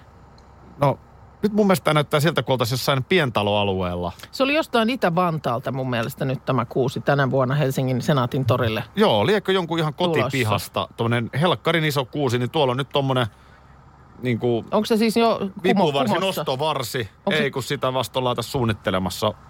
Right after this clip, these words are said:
Speaker 1: Oranssiliiviset miehet on tuolla kuusen alla ja sit on toi tommonen kaivuria löytyy ja sit löytyy toi tommonen korkea
Speaker 2: No aika operaatio.
Speaker 1: nostin.
Speaker 2: Aika operaatio.
Speaker 1: No joo, ei se ihan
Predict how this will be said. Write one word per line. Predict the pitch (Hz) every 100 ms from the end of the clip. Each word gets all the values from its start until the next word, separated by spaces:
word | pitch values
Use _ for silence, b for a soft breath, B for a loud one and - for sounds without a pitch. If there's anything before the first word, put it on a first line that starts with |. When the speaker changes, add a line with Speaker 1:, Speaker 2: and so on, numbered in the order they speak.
| -
Speaker 1:
Oranssiliiviset | - 135 117 - 110 107 107 104
miehet | 120 104 98
on | 104
tuolla | 107 104
kuusen | 101 131 104 101
alla | 95 95 92
ja | 95 - B B -
sit | - 107
on | 95
toi | 101
tommonen | 104 101 101 101 - B B B B - - - - - 87 85 85 87
kaivuria | 147 147 143 131 131 127
löytyy | 123 117 -
ja | 120
sit | 117 117
löytyy | 120 101 113
toi | 117 104
tommonen | 113 113 113 110 - -
korkea | - 202 101 104 92 95
Speaker 2:
No | 214
aika | 254 269 208
operaatio. | 208 196 170 147 139 139 110 95
Speaker 1:
nostin. | - - -
Speaker 2:
Aika | 247 302 277
operaatio. | 277 247 190 160 143 135 147 143
Speaker 1:
No |
joo, | 170 202 196
ei |
se | 180 196
ihan | 175 147 131